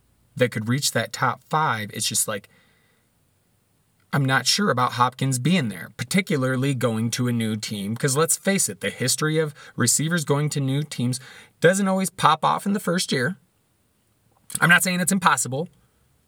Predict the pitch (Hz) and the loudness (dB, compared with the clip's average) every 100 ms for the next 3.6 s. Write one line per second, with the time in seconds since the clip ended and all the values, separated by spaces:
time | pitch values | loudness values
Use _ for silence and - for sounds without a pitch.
0 | _ _ _ _ - 156 180 190 185 - | _ _ _ _ 0 2 2 -2 -4 -8
1 | _ _ _ _ _ _ _ _ _ _ | _ _ _ _ _ _ _ _ _ _
2 | 143 135 127 - 147 156 185 208 170 160 | 0 2 0 0 2 2 0 0 -2 0
3 | 156 156 170 220 180 | 0 0 0 0 0